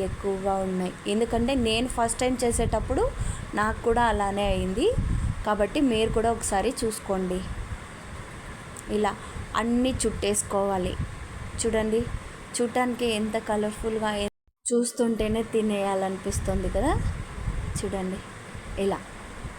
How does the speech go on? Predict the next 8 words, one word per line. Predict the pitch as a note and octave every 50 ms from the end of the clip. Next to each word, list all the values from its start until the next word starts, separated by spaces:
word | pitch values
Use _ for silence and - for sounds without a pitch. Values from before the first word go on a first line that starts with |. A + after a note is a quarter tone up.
| - - - - - - - - -
వేసుకొని | A3 G#3+ G#3+ G#3+ G#3+ - - - G#3 G#3 A3+ D4 G4+ A4 - - - - - - - - - - - - - - - - - - - - - - - - - - - - - - - - - - - - - - - - - - - - - - - - - - - - - - - - - - - - - - - - - - - - - - - - - - - - - - - - - - - - - - - - - - - - - - - - - - -
ఒక | G#3 G3 G#3+ G3+
ప్లేట్లో | G3 - G#3 F#3+ F#3+ G3 G3 - - G#3
పెట్టుకొని | G#3 - G#3 F#3+ - - - - G3 G3+ A3 B3 - -
కింద | - G3+ G3 G3 G3+ F#3+ F#3
వాటర్ | F#3 F3+ F3+ F3+ F3+ - G#3 F#3+ G3
వేసుకొని | G3 G3+ G3+ G3+ - - - G#3+ G#3 G#3+ B3+ D#4 F#4+ G4 F#4+ E4+ E4 - - - - - - - - - - - - - - - - - - - - - - - - - - - - - - - - - - - - - - - - - - - - - - - - - - - - - - - - - - - - - - - - - - - - - - - - - - - - - - - - - - - - - - - - -
ఒక | G#3 - - A3